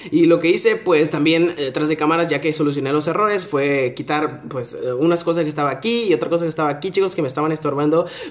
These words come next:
con, eh, lo que son las construcciones. La verdad no me habían gustado estas construcciones, dejé el agua hasta, hasta aquí. Y ya los veteranos, lo que conozcan esta serie, pues, ya han de saber lo que pasó. Quité, pues, aquí está un pequeño lago con un pequeño puente, lo quité, chicos.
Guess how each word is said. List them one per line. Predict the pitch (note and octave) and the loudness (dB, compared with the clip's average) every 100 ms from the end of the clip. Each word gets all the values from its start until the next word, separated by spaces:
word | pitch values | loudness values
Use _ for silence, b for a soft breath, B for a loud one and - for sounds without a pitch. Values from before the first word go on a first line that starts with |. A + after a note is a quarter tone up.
| - | 2
con, | A3+ A#3 A3+ | 4 4 2
eh, | D#3 C#3+ C#3+ | -2 -2 0
lo | C#3+ | -2
que | D3 | -2
son | G3 | -4
las | G#3 | -4
construcciones. | G#3 E3 B3 B3 | -4 -2 0 2
La | G3 | 2
verdad | D#3 F3 | 2 2
no | G3 | 2
me | F#3 | 2
habían | F#3 | 2
gustado | F3+ F3 F3 | 0 0 0
estas | E3+ | -2
construcciones, | D#3+ D#3 C3+ F#3+ F#3+ F3+ | -4 -4 0 0 2 0
dejé | B2 B2+ D3+ C#3 | -6 0 0 2
el | C3 | 0
agua | C3 C#3+ C#3+ | 0 -2 -4
hasta, | - A#2 - | -4 -6 -6
hasta | B2+ B2+ | -10 -8
aquí. | B2+ G3+ A#3 A#3 B | -2 0 0 -4 B
Y | D3 | 0
ya | E3+ | 2
los | F#3 | 4
veteranos, | F#3 E3+ C#3+ E3 | 2 2 0 2
lo | E3 | 2
que | C#3+ | 0
conozcan | C3+ C3 C3+ E3 | -4 -4 -2 -2
esta | D#3 | 0
serie, | D#3+ E3 F3+ | 0 2 2
pues, | C3 A#2+ | -2 -4
ya | B2+ | -2
han | C3+ | -4
de | C3+ | -4
saber | B2+ B2 | -2 -2
lo | C3+ C3+ | -2 -2
que | B2 | -6
pasó. | B2+ G#3 A3 G#3+ | -4 -2 0 0
Quité, | D3+ D3 C3+ C3+ | -4 -2 0 0
pues, | C3 B2 | -2 -4
aquí | B2+ - | -6 -8
está | D#3+ | -4
un | D#3 | -2
pequeño | D#3 D3+ | 2 2
lago | C#3 D#3 D3+ | 2 0 0
con | C3 | -2
un | |
pequeño | C3+ D3+ D3 | 0 0 0
puente, | E3 F3 F#3 | 0 0 0
lo | C3 | 0
quité, | A#2 D#3 | 0 -2
chicos. | E3+ G#3+ B3 - | -2 2 2 0